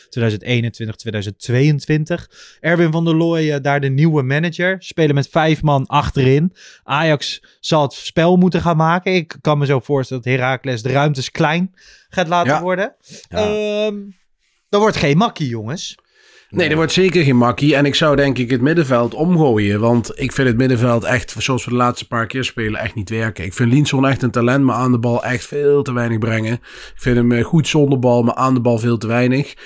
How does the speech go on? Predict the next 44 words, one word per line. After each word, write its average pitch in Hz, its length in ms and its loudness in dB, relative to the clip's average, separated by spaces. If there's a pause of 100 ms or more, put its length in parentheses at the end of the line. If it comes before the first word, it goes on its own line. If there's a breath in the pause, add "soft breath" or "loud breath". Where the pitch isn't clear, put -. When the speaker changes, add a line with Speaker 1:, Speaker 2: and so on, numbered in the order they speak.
(300 loud breath)
Speaker 2:
Ja, 104 200 -2
ik 143 160 -2
zou 139 220 0
toch 151 220 2
denk 135 280 0
ik, 131 240 -2
eh, 123 460 2 (460 loud breath)
ja, 117 160 -2
Vos 151 300 2
is 123 100 0
net 131 220 2
fit. 139 460 2
Dus 110 140 -4
dat 123 200 0
wordt 123 180 0
misschien 170 460 2
wat 123 180 2
vroeg. 139 480 0 (180 loud breath)
Speaker 1:
Ja. 107 220 -8
Speaker 2:
Eh, 113 880 -4
maar 113 140 -2
anders 131 220 0
zou 123 140 0
ik 117 80 -4
echt - 180 -6
Henderson, 120 760 0
Vos 135 460 -2
en 123 120 -4
misschien 123 300 0
dan 120 180 0
Taylor. 127 520 -2 (100)
Eh, 107 340 -8
en 113 80 -2
dan 117 120 0
Taylor 135 260 2
als - 100 0 (100)
Speaker 1:
<coughs> 135 40 2
Speaker 2:
verst 123 200 -2
voorste. 135 500 0
Omdat 127 240 2
hij 147 80 -4
aan 139 160 0
de 127 100 2
bal, 143 420 2